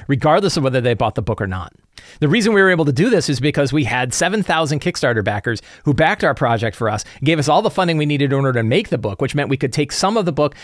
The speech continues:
and make it more widely available for people to use, even if they couldn't afford or didn't want to pick up the book itself. For example, and I'm gonna talk all about this, the Monster Statistics, Monster Statistics by Challenge Rating Table, which I think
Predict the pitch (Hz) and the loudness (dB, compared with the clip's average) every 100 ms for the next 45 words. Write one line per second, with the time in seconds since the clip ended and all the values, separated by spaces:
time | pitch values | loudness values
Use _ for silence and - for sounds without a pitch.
0 | - - 147 160 175 135 143 170 135 147 | -6 0 2 2 2 0 2 2 2 2
1 | 202 196 196 143 147 139 135 135 135 127 | 0 0 0 2 0 0 -2 -2 -2 -2
2 | 117 107 110 101 160 151 135 135 113 110 | -2 -2 -2 -2 -2 0 0 -2 -4 -6
3 | - 147 131 - 147 143 - 117 101 139 | -4 -2 -4 0 0 0 0 -2 0 -2
4 | 120 120 107 123 117 117 101 101 95 80 | -2 -4 -2 -2 -2 -4 -4 -4 -6 -8
5 | - - - - - - 175 165 120 147 | -10 -14 -20 -20 -20 -4 2 2 2 0
6 | 139 131 123 147 127 139 131 135 123 110 | 2 0 0 0 0 0 2 2 2 -2
7 | 107 - - - 143 143 170 - 185 180 | -4 -6 -8 -2 2 2 2 0 -2 -2
8 | - 151 - - - 147 143 175 - 185 | 0 -2 -2 -8 -6 -2 0 0 0 -2
9 | 180 - 131 - 160 - 147 - 110 - | -2 -6 -6 -2 -2 -2 -6 -4 -4 -4
10 | 131 165 143 123 135 127 110 113 135 95 | -4 -2 -2 0 0 -2 -4 -2 -2 -6
11 | - - - - - 127 - - 151 160 | -14 -20 -20 -8 -4 -4 -6 -2 -2 0
12 | 165 139 - | -2 -2 -6